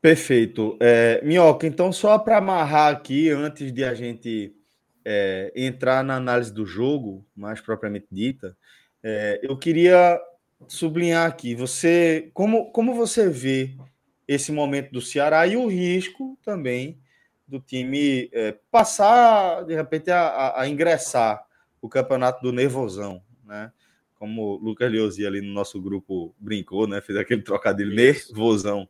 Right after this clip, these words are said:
Speaker 1: né?
Speaker 2: Ah, é, fizeram o
Speaker 1: É,
Speaker 2: vozão do,
Speaker 1: o,
Speaker 2: do vozão.
Speaker 1: <laughs> mas eu
Speaker 2: É.
Speaker 1: queria saber se, se, é, é, qual a expectativa que você, é, tem aí da possibilidade, em torno da possibilidade de o Ceará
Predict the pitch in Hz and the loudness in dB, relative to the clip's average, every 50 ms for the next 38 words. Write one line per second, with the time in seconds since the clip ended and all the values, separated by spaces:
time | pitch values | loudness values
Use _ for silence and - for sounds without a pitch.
0 | _ _ _ _ 110 117 110 - _ 120 117 113 113 110 101 101 104 98 98 - | _ _ _ _ -12 -12 -12 -12 _ -12 -2 0 2 2 4 2 2 0 -2 -4
1 | 120 104 110 107 107 107 110 107 110 107 101 110 107 98 98 101 98 95 95 - | -8 -4 -2 0 0 2 0 0 0 -2 -4 -4 -4 -4 -2 -2 -2 -2 -4 -6
2 | 110 104 104 107 101 98 90 90 113 123 120 117 - - - 113 110 101 - - | -10 -8 -6 -6 -6 -8 -6 -2 -2 -2 -2 -4 -8 -10 -10 -10 -12 -12 -12 -18
3 | - - - - - - - 135 139 147 165 196 196 185 185 185 185 202 185 180 | -20 -20 -20 -20 -20 -4 4 4 6 6 6 6 6 6 6 6 4 2 2 2
4 | 196 185 - 220 196 - - - 185 185 190 - 160 151 147 - 139 139 139 135 | 2 0 0 -2 -4 -4 -2 -2 -2 -2 0 0 2 0 2 2 2 2 2 2
5 | 131 117 110 - - 202 240 254 240 247 - 233 226 226 - 220 196 196 - 180 | 2 0 -4 4 6 8 8 8 6 4 0 -2 -4 0 -2 -2 -2 -2 -4 -6
6 | 165 165 160 - 175 160 160 156 - - - 156 151 147 143 143 _ _ _ _ | -6 -6 -6 -6 -6 -4 -4 -4 -4 -2 -2 0 0 0 -2 -6 _ _ _ _
7 | _ _ _ _ _ _ 127 123 120 113 113 - _ _ 156 151 156 165 156 139 | _ _ _ _ _ _ 2 2 2 2 -2 -6 _ _ 2 4 4 4 4 4
8 | 127 127 131 139 139 151 151 151 143 139 - _ 156 160 156 - 156 135 143 139 | 4 2 0 0 0 2 2 2 0 -2 -2 _ 2 2 2 0 -8 -10 -8 -8
9 | 139 120 110 110 107 110 113 117 120 131 139 131 135 127 123 120 123 123 - 123 | -8 -6 -2 0 2 2 2 0 -2 -6 -12 -10 -8 -8 -6 -6 -8 -6 -6 -10
10 | 120 - 120 117 117 110 104 107 110 110 117 120 - - 131 120 113 113 110 113 | -10 -8 -10 -10 -10 -6 -6 -6 -6 -6 -8 -14 -10 -6 -4 -2 -2 0 0 0
11 | 110 104 | -2 -2